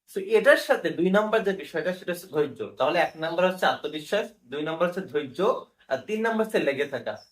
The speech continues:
আমাদের ধৈর্য খুবই কম। আমরা মনে করি তিন মাস চার মাস পড়বো, তারপর জব পেয়ে যাবো, বা এক বছর পড়বো জব পেয়ে যাবো, কিংবা দু বছর পড়বো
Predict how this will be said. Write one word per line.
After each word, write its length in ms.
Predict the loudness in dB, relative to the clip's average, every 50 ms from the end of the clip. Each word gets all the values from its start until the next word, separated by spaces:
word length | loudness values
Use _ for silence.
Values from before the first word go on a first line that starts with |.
| _ -6
আমাদের 440 | -2 0 2 2 2 0 -4 -2
ধৈর্য 300 | -2 -2 -2 0 0 0
খুবই 260 | 0 0 2 2 2 2
কম। 240 | 2 0 -2 -2
আমরা 300 | -4 -6 -6 -2 -2 -2
মনে 200 | -2 -2 -4 -4
করি 180 | -4 -2 -6 -6 -6
তিন 180 | -6 -8 -4 -2
মাস 180 | -2 -2 0
চার 140 | 2 0 0
মাস 120 | 0 -2 -4 -2
পড়বো, 280 | 0 0 2 2 0 -2 -4
তারপর 240 | -4 -4 -6 -6 -10 -8 -2 2
জব 160 | 2 2 2 0
পেয়ে 200 | -2 -2 -2 0
যাবো, 140 | -2 -2 0
বা 100 | 0 0
এক 180 | 0 0 -2
বছর 220 | -6 -6 -6 -6 -6 -2
পড়বো 260 | 0 2 2 2 0 0
জব 260 | 2 2 2 2 0 -2
পেয়ে 180 | -2 -2 -2
যাবো, 200 | -2 -2 -2 -4
কিংবা 240 | -6 -6 -6 -4 -6
দু 160 | -4 -4 -4
বছর 260 | -4 -2 -2 -2 -2
পড়বো 380 | 0 0 0 2 0 -2 -6 -6